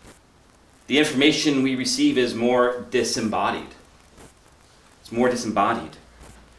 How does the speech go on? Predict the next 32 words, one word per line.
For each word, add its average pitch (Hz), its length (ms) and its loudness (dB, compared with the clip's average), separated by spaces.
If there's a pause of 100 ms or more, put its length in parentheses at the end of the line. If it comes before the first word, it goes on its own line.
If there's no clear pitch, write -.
We 117 100 -2
think 139 340 0
we 131 80 4
are 113 220 2
more 113 160 4
informed 170 480 2
when 143 80 2
in 131 120 0
fact 156 360 0
we 135 80 -4
just 147 200 -4
have 127 200 -4
more 131 140 0
stuff - 420 0
in 123 80 0
our 104 120 2
head - 420 -2 (1000)
that 139 280 2
misses 151 720 2
a 123 200 -2
ton 143 220 0
of 156 140 0
the 113 180 0
subtleties 120 1120 -2 (460)
that 117 160 4
an 120 140 2
embodied 117 520 4
encounter 101 920 -4 (300)
with - 260 -12
others 92 460 -4
affords - 440 -4
us. - 440 -10